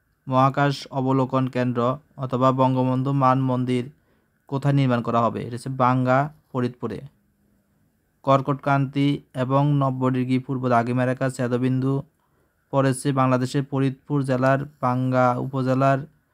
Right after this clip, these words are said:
নুরুলাগঞ্জ উ-, ইউনিয়নের বাঙ্গারদিয়া গ্রামে। দেশের সপ্তম ব্যাংক নোট কত টাকা মূল্যের?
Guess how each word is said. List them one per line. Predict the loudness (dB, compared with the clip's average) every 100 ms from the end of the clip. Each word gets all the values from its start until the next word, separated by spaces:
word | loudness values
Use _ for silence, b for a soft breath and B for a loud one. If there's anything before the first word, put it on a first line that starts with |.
| _ _
নুরুলাগঞ্জ | -2 0 2 4 2 2 -2 -2 -2 -4 -6 -6 -2 0 0 -2 -8 _ _ _ -8
উ-, | -8 -6
ইউনিয়নের | -2 0 2 2 2 0 -2 -12 _
বাঙ্গারদিয়া | -2 0 2 0 0 -2 -2
গ্রামে। | -4 -6 -10 -16 _ _ _ _ _ _ _ _ _ -4
দেশের | -2 2 0
সপ্তম | 0 -2 -4 _ 0 2 2
ব্যাংক | 2 2 0 -2
নোট | 0 0 -2 -8 _ _ _ _ _ -4
কত | -4 -2 0
টাকা | 2 2 2
মূল্যের? | -2 -4 -8 -12